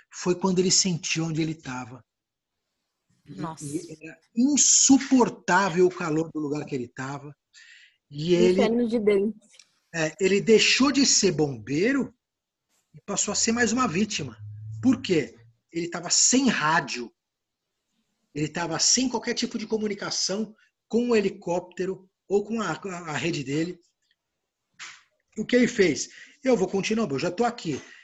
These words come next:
Speaker 1: S-,
Speaker 3: Uhum.
Speaker 1: seja o que Deus quiser. Não sei se vou morrer também, se vou conseguir ajudar a gente." Ele, né, dentro da técnica dele, começou a ajudar o pessoal, colocar o pessoal em telhas, que o pessoal tava correndo e quebrando as telhas,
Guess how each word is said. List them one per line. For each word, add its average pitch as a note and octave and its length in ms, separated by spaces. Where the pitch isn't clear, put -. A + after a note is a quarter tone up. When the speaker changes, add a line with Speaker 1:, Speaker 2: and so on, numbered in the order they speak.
Speaker 1:
S-, - 240
Speaker 3:
Uhum. - 160
Speaker 1:
seja G3 280
o A3+ 40
que A3 100
Deus A3 200
quiser. G3+ 560
Não C#3+ 140
sei G#3+ 220
se A#3 160
vou D#3 320
morrer F#3 300
também, F3 360
se G#3 100
vou G#3 100
conseguir F#3 360
ajudar F3+ 240
a F3 60
gente." G3 380
Ele, G#3 260
né, F#3 160
dentro F3+ 380
da F3+ 120
técnica F3+ 520
dele, E3+ 200
começou G#3+ 360
a - 20
ajudar G3 220
o F#3 40
pessoal, F#3 520
colocar F#3+ 360
o F#3 80
pessoal E3+ 460
em E3+ 240
telhas, E3+ 800
que D#3 60
o C#3+ 40
pessoal F3 260
tava G3 140
correndo E3 360
e - 40
quebrando C#3 380
as - 120
telhas, F3+ 340